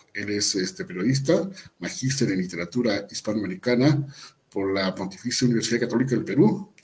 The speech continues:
Ha escrito diferentes, eh, libros, eh, novelas, como La Antepes-, La Tempestad te desnuda, eh,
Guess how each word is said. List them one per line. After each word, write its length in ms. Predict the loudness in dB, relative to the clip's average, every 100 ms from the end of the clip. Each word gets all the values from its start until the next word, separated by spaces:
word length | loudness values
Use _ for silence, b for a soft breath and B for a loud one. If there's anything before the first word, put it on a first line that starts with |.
| B B _
Ha 80 | -6
escrito 460 | -2 -2 -2 -2
diferentes, 800 | -2 -2 -2 0 2 0 2 -2 -4 -8
eh, 260 | -8 -4 0
libros, 540 | 6 8 8 6 0
eh, 200 | -4 -6 -6
novelas, 480 | 2 6 6 6 2
como 460 | -2 -4 -6 -10 b b b
La 80 | -10
Antepes-, 460 | -8 -6 -6 -8 -8
La 220 | -6 -6
Tempestad 440 | -6 -8 -6 -2 0
te 100 | 0
desnuda, 640 | -2 8 10 10 8 -2 B B B _ -6
eh, 380 | -2 -2 -4